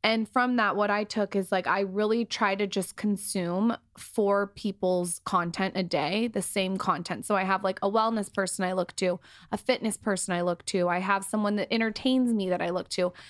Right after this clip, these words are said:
And I try not to go out of those people because I feel like with what you said, with there, when there's so much information, it ends up being information overload and it raises your cortisol.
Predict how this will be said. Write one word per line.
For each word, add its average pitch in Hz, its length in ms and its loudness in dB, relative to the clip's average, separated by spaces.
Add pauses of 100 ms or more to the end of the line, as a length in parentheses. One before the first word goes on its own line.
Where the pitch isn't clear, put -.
(140)
And 214 140 2
I 226 100 4
try 247 400 2
not 233 300 2
to 269 100 0
go 190 320 2
out 180 300 2
of 196 140 -2
those 185 200 2
people 262 640 -2 (340)
because 254 280 0
I 240 100 4
feel 254 280 0
like 285 200 0
with 226 240 -6
what 208 300 0
you 208 100 -2
said, 196 300 0
with 226 160 -4
there, 208 180 0
when 226 140 4
there's 208 160 0
so - 340 2
much 285 220 2
information, 214 760 0
it 214 240 -2
ends 233 260 2
up 220 160 2 (280)
being 226 220 2
information 208 680 0
overload 226 540 2
and 214 160 0
it 190 80 -6
raises 202 520 2
your 180 120 -2
cortisol. 180 680 -2